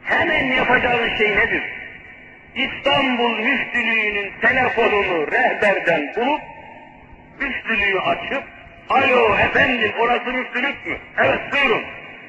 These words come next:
"Falan hoca efendi hakkında şunu duyduk, gitmiş, kaçmış, şu olmuş, bu olmuş, tutuklanmış. Bu hususta haber rica ediyorum." deseniz, müftülük hepsi malumatını verecek. İzinsiz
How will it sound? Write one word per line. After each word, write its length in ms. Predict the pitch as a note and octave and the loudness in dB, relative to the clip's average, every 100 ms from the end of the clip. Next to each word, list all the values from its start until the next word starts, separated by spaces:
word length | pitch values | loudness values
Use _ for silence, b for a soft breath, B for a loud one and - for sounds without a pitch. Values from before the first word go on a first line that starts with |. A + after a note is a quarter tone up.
| - | -10
"Falan 380 | - B3 C#4 C#4 | 2 4 4 2
hoca 360 | A#3 A3+ A#3+ C4 | 0 0 2 2
efendi 540 | - A#3+ B3+ B3 A#3 | 0 0 0 0 0
hakkında 600 | A3+ A#3 - A#3 A3 G#3+ | 2 2 0 -4 0 0
şunu 340 | G#3 A#3+ C4 A#3+ | 0 -2 -4 -4
duyduk, 260 | A3 G#3 - - | -4 -4 -8 -6
gitmiş, 400 | A#3 - B3 G#3+ - | -6 -4 -6 -6 -2
kaçmış, 440 | G#3+ A3 - A#3 - | -2 -2 -2 -6 -4
şu 60 | G3+ | 0
olmuş, 280 | A3+ A#3 B3+ - | 0 0 -4 2
bu 120 | C4 | 2
olmuş, 180 | G#3+ - - - | 2 -2 -14 -8
tutuklanmış. 600 | A#3 A#3+ - B3 A#3+ - - - - - - | -6 -2 0 0 0 -6 -8 -16 -18 -14 0
Bu 60 | |
hususta 600 | D4 C4+ B3+ B3 - B3 | 2 4 2 -2 2 2
haber 340 | A#3 B3 C4 A3+ | 4 4 4 4
rica 320 | A#3 A3+ G#3 | 2 2 4
ediyorum." 500 | G3+ - F#3+ F3+ E3+ B2 - - - - - | 2 0 -2 -2 -4 -8 -14 -16 -18 -10 -2
deseniz, 480 | G3+ - A3 - - - - - E3+ | 0 2 2 2 0 -4 -10 -8 -4
müftülük 440 | F#3+ - G3+ G#3+ - | -4 -4 -4 -2 -2
hepsi 260 | - - C#4 | -4 -6 -4
malumatını 580 | C4+ C4 C4 - A3+ | -2 0 0 0 -2
verecek. 340 | G3+ G3 E3+ - - - - - - - - - - - | -2 0 0 -4 -8 -16 -18 -20 -20 -20 -20 -20 -20 -6
İzinsiz 580 | G#3 A3+ A#3+ A#3 - - | -2 2 2 0 -2 -6